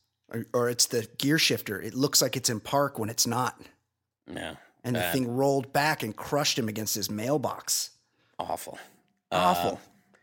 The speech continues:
Speaker 2: then, uh, we've got the precursor to Trump on June
Speaker 1: Yep.
Speaker 2: twenty-third. That was Brexit.
Speaker 1: England's, England's Trump.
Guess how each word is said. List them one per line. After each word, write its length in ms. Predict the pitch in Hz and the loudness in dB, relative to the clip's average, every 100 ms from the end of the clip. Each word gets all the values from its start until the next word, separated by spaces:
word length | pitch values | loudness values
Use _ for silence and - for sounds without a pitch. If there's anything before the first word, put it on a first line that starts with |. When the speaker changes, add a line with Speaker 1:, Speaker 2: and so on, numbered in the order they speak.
| _ _ _ _ _ _ _ _ _ _ | _ _ _ _ _ _ _ _ _ _
Speaker 2:
then, 360 | 160 156 156 147 | 12 12 12 10
uh, 200 | 143 139 | 10 8
we've 240 | 139 127 | 8 6
got 260 | 139 123 - | 10 10 8
the 60 | 123 | 2
precursor 640 | - 131 - 120 - 117 | 4 4 8 8 8 4
to 120 | 107 | 4
Trump 440 | - - 151 135 - - 123 | 2 8 8 8 -2 -8 -2
on 160 | 120 | 0
June 120 | 117 | 0
Speaker 1:
Yep. 60 | 110 | 0
Speaker 2:
twenty-third. 440 | 120 104 113 110 101 | 0 0 2 2 2
That 120 | 98 | 0
was 100 | 95 | -2
Brexit. 480 | 101 101 - 107 - _ _ _ - | 0 0 2 -2 -2 _ _ _ -10
Speaker 1:
England's, 520 | 120 123 117 113 - - | -2 0 0 0 -4 2
England's 420 | 131 131 120 - | 2 2 0 0
Trump. 380 | - 113 107 | -2 -2 -4